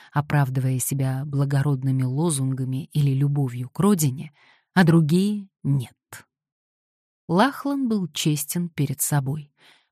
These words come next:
Политику ни во что не ставил, воину-наёмнику незачем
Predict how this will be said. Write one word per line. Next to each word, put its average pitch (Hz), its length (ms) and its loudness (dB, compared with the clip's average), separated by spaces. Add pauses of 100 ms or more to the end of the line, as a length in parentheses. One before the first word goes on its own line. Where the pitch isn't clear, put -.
Политику 226 460 0
ни 135 140 2
во 139 100 2
что - 240 -2
не 139 160 2
ставил, 233 640 0 (420)
воину-наёмнику 254 1000 2
незачем 156 760 -2